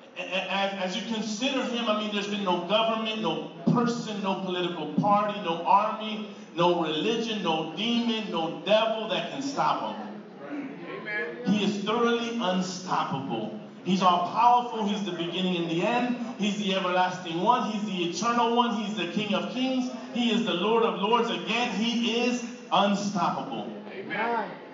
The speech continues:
Speaker 1: And, and I could go on preaching like that today, but, but I want to go a little more personal with you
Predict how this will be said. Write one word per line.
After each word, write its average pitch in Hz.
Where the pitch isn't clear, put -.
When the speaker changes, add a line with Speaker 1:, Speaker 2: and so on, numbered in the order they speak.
Speaker 1:
And, 202
and 214
I 247
could 233
go 240
on 233
preaching 233
like 202
that 208
today, 202
but, 196
but 202
I 196
want 269
to -
go 240
a 220
little 226
more 208
personal 202
with 202
you 202